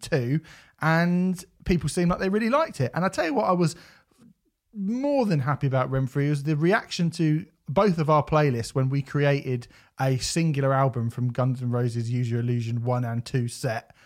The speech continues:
like, turning it into one record. Mine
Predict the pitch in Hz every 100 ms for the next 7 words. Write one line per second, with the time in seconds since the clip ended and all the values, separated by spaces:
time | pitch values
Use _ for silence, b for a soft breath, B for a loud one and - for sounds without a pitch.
0 | b b 127 123 - - _ _ _ -
1 | 165 165 156 147 143 143 139 143 143 127
2 | - 113 123 - b b b - 165 214
3 | 180 160 170 208